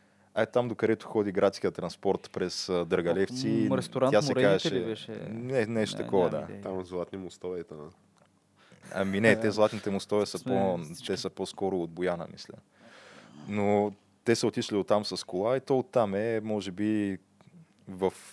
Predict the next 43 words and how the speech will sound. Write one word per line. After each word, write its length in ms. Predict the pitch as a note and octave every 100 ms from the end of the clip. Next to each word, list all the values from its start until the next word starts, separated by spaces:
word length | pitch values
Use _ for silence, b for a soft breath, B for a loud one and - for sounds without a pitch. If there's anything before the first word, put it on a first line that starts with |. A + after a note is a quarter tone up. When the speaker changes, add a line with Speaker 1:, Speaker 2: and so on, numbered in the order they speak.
| _
Speaker 1:
при 120 | -
нормални 400 | F#2+ F2+ F#2+ G2+ F2
условия, 420 | - G2 F2 F#2+
около 320 | F#2 F2+ F2
час 260 | - F#2 F2
вървене 360 | E2+ E2 D#2
до 120 | D#2
върха, 540 | D2+ C#2 - G#2 A2+ A2 _ _ -
може 340 | F#2+ F#2+ F2+
би 240 | D#2 F#2+
в, 180 | F#2 F2 - -
а, 180 | F2 E2+
такива 340 | - F#2+ F2+
тежки 380 | - F#2 - F2
зимни 280 | F2+ F#2 D#2
условия 500 | C#2+ F2 F2+ G2 F#2+
да 140 | F#2+
отиде 240 | F#2 G2+
до 100 | F#2
час 260 | F2+ F#2 F2
и 40 |
половина. 360 | - E2+ E2+ C2 - _ b b b b b _ _
И, 580 | G#2+ A2 A2 G#2+ G#2 G2 - -
а 140 | F#2+
той, 280 | - A2 G#2
нали, 220 | F#2 G2
същевременно 720 | - F#2+ F#2 F#2 F#2+ F2 F#2+
ги 120 | G2
е 40 | G2
изпреварил, 480 | - F2+ F#2 G2 E2
защото 320 | - E2 F2
нещо 280 | F2 - F2+
не 100 | E2+
са 120 | F#2
успели 300 | E2+ F#2+ F2+
да 100 | E2+
напаснат 520 | - - E2+ E2 D#2
като 180 | E2+ -
цяло 320 | - D#2 F2
и 60 | F2
той, 240 | F#2+ F2+
не 140 | F2+ F2
знам 300 | F2+ F2